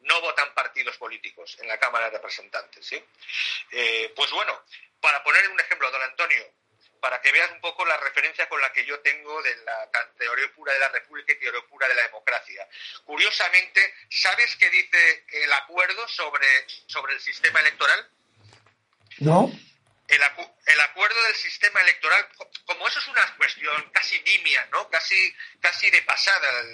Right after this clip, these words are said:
Speaker 1: la cuestión, se la encarga, ojo, el sistema electoral de una república, que digo yo que será, tendrá alguna importancia, ¿no?
Speaker 2: <laughs>
Speaker 1: Pues, eh, se la en-, se la encarga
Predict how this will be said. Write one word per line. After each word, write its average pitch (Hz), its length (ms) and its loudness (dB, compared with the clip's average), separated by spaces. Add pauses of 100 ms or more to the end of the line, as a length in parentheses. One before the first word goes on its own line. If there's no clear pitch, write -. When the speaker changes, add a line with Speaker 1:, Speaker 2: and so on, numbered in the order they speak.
(100)
Speaker 1:
la 123 120 -8
cuestión, 139 480 0 (440)
se - 180 4
la 147 100 6
encarga, 220 680 2
ojo, - 480 -8
el 165 160 4
sistema - 640 -2 (240)
electoral 170 720 0
de 170 100 -10
una 262 180 -2
república, 220 880 -4 (800)
que 127 120 -2
digo 185 280 2
yo 233 340 2
que - 140 -4
será, 139 500 2
tendrá 143 300 0
alguna 220 260 -2
importancia, - 880 0
¿no? 294 280 -2 (260)
Speaker 2:
<laughs> 165 360 2
Speaker 1:
Pues, 180 380 0
eh, 165 180 -2
se 202 180 4
la 180 120 6
en-, 180 160 0 (200)
se - 180 0
la 165 120 4
encarga 240 460 0